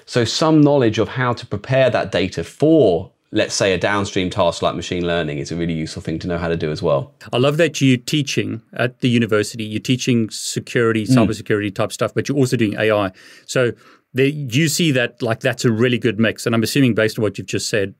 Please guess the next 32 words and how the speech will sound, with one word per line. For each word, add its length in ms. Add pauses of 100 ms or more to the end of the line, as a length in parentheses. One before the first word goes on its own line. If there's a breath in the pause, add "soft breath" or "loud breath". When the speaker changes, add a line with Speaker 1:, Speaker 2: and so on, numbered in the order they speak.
Speaker 2:
you 140
know, 160 (540 soft breath)
it's, 320
it's 180
a 40
really 320
good 140
idea 280
if 120
you, 160
if 220
you, 300
if 180
you're 120
into 220
cyber 340
or 140
want 140
to 60
get 120
into 180
cyber 380
to, 160 (320 loud breath)
you 80
know, 160
add 160
this 160
to 140
your 80
skill 260
set. 220 (180)
Speaker 1:
Yeah, 240